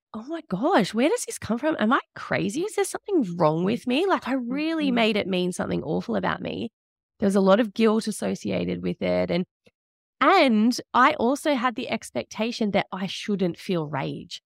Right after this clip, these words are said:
Speaker 1: So I told myself that
Speaker 2: Yeah.
Speaker 1: I should be aiming for my household to be regulated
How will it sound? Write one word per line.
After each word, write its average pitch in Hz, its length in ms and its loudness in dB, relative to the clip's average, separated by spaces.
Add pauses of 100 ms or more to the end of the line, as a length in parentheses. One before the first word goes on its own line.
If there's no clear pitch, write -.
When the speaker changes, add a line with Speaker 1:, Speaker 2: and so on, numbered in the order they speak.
Speaker 1:
So 196 240 6
I 196 160 10
told 214 320 2
myself 190 500 2
that 180 220 -4
Speaker 2:
Yeah. - 200 -20
Speaker 1:
I 180 140 4
should 240 300 -2
be - 180 -2
aiming 185 640 0 (680)
for 196 100 0
my 208 200 6
household 220 540 2
to - 80 -10
be 180 160 -2
regulated 254 720 0